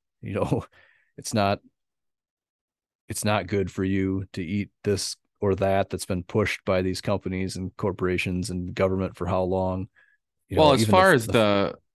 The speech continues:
Speaker 2: realizing, like, what, um, I think our generation is the first generation to see the ramifications of the food production model that,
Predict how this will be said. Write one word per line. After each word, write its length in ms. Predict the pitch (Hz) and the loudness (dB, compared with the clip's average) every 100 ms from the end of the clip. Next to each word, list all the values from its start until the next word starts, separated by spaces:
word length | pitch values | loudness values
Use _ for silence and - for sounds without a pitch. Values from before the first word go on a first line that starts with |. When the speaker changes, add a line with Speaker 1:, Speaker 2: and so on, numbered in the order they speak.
| _ _ _ - | _ _ _ -12
Speaker 2:
realizing, 800 | 117 131 135 123 110 104 104 95 | 0 4 6 4 2 0 -2 -2
like, 200 | 90 - | -4 -8
what, 340 | 104 113 - - _ _ _ _ _ _ _ _ _ _ _ | -4 -2 -2 -8 _ _ _ _ _ _ _ _ _ _ _
um, 640 | 98 95 87 82 78 65 90 _ _ _ - | -8 -6 -4 -6 -6 -8 -12 _ _ _ -2
I 60 | |
think 180 | 127 113 | 0 2
our 140 | 113 | 2
generation 560 | 123 120 107 101 - 90 | 4 2 4 0 -2 -4
is 340 | 82 143 165 | 0 0 0
the 120 | 113 92 | -4 -8
first 280 | 92 90 | -8 -8
generation 720 | 95 92 92 92 - 92 87 - | -6 -4 -2 -2 -4 -6 -8 -12
to 280 | - 95 80 | -4 -2 -2
see 380 | - - 107 98 | -6 0 2 2
the 160 | 90 | 2
ramifications 880 | 92 95 90 87 104 98 - 85 85 | 0 -2 -2 -4 -2 -2 -2 -6 -6
of 440 | - 95 92 87 - _ _ _ _ _ | -2 0 0 -2 -10 _ _ _ _ _
the 120 | 101 | -4
food 320 | 92 - 117 101 | -4 0 0 0
production 420 | 101 92 - 95 | 0 -2 -2 -2
model 300 | 87 87 82 | 0 0 -2
that, 140 | 87 | -6